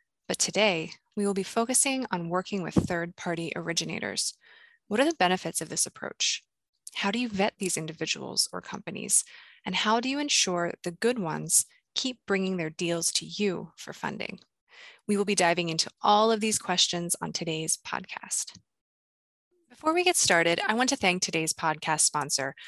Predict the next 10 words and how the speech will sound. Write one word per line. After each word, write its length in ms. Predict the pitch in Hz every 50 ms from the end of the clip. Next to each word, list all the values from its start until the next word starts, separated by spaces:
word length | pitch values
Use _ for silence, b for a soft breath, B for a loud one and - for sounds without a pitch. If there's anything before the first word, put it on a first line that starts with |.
| B B B
Stripes 540 | - - - - 226 214 226 226 - - -
Leadership 460 | 180 175 170 170 165 - - 165 156
Program. 540 | - - - 147 147 160 147 139 151 156 156 - b b b b b -
Stripes 540 | - - - - 233 240 262 262 - - -
is 120 | - 180 -
a 60 | -
professional 720 | - 175 - - - 208 208 - - 240 240 240 240 226 -
and 140 | - 160 -
personal 460 | - - 196 190 - 214 208 208 202
leadership 440 | 185 185 185 190 196 - - 202 190